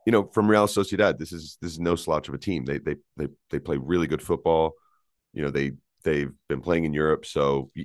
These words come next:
I, I think I agree with you. Totally great signing. Um,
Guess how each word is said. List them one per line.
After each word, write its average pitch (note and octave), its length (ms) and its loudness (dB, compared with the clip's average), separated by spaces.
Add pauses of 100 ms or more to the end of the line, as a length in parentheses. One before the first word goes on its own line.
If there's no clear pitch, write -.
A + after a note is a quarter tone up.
I, E2+ 220 2
I F2 40 2
think D#2+ 220 -6 (160)
I E2 80 0
agree D2 200 -4
with B1 160 -8
you. C2+ 120 -8 (100)
Totally D#2 300 0
great C2+ 260 -4
signing. B1+ 380 -8 (800)
Um, A2 420 4